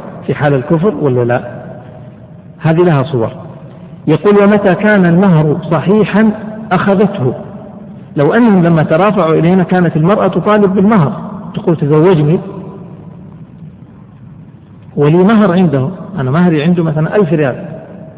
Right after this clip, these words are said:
نعطيها هذا المهر، هذا معناه. "ومتى كان المهر صحيحا أخذته". واضح يا مشايخ؟ "وإن كان فاسدا وقبضته استقر". الآن ترافعوا إلينا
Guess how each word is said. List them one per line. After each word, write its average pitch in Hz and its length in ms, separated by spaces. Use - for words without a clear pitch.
نعطيها 165 640
هذا 120 120
المهر، 117 260
هذا 127 180
معناه. 113 320
"ومتى 156 340
كان 147 220
المهر 139 340
صحيحا 160 560
أخذته". 123 480
واضح 143 240
يا 127 80
مشايخ؟ 143 380
"وإن 202 240
كان 240 240
فاسدا 147 840
وقبضته 170 1000
استقر". 156 760
الآن 190 320
ترافعوا 175 580
إلينا 127 360